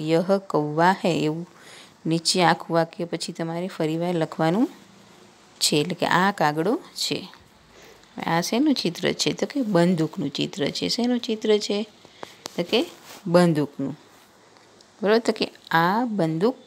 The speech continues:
છે. બરોબર? ગુજરાતી શું થશે? અને બંદૂક ક્યાં લખ્યું છે? તો કે આ રહ્યું.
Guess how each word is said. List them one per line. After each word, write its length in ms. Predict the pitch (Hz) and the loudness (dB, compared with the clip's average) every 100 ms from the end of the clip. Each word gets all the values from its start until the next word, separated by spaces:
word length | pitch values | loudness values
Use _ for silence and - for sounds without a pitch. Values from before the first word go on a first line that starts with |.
| _ | _
છે. 260 | - - 151 | -2 0 0
બરોબર? 400 | - 190 262 370 | 0 0 0 -2
ગુજરાતી 720 | 269 175 160 160 170 170 214 | -2 0 -2 -2 -4 -4 -6
શું 180 | 269 262 | -4 -2
થશે? 440 | 254 - - - - - - - | 0 -2 -6 -10 -20 -20 -20 -10
અને 180 | 170 160 | -4 0
બંદૂક 340 | 156 160 180 180 | 0 0 -2 -2
ક્યાં 240 | - 269 | 4 6
લખ્યું 320 | 254 240 165 156 | 6 0 -4 -4
છે? 180 | - - - - _ - _ - _ _ | -8 -12 -20 -20 _ -20 _ -20 _ _
તો 80 | 185 | -8
કે 300 | 190 233 320 - - | -2 -2 -4 -10 -4
આ 260 | 262 226 | 2 4
રહ્યું. 320 | 185 160 143 | 4 2 -2